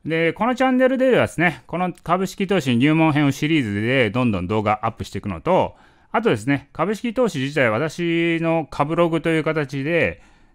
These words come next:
実際週の、まあ、トレード計画であったり、トレードの実績っていうのを赤裸々にですね、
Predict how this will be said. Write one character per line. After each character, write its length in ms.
実 420
際 380
週 280
の、 160
ま 140
あ、 40
ト 120
レ 100
ー 20
ド 120
計 160
画 240
で 120
あ 60
っ 60
た 120
り、 380
ト 100
レ 80
ー 20
ド 80
の 80
実 320
績 140
っ 20
て 200
い 100
う 20
の 120
を 20
赤 160
裸 260
々 160
に 160
で 100
す 100
ね、 240